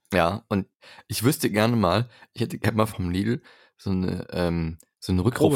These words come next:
Speaker 1: Rückrufstatistik.
Speaker 2: ne?
Speaker 1: Nein, eine Rückruf-, ich wüs-,
Speaker 2: <laughs>
Speaker 1: würd gern wissen, wie viel davon wirklich zurückgegeben wurde.
Speaker 2: Noch nie ist ein Produkt so schlecht zurückgerufen worden, weißt du? <laughs>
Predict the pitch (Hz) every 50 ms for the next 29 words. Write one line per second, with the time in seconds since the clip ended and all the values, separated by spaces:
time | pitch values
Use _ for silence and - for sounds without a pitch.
0 | 117 - 101 90 - 95 92 104 90 90 78 107 123 - 120 104 107 127 110 98
1 | 90 113 - - 104 98 - - - 104 101 139 123 107 123 113 107 117 127 -
2 | - 123 117 107 127 120 - 117 110 117 - - - 123 113 110 - - 104 98
3 | 113 - - 117 - - 123 113 - 95 87 87 90 87 90 123 123 135 139 131
4 | - 143 156 165 180 202 208 208 202 175 175 165 180 165 - - 175 151 185 185
5 | 147 185 226 - 196 208 - - - 170 131 104 - - - - 165 165 170 185
6 | 180 - 139 120 131 131 127 127 123 123 120 117 123 120 127 - - 143 120 131
7 | - - 170 - - - -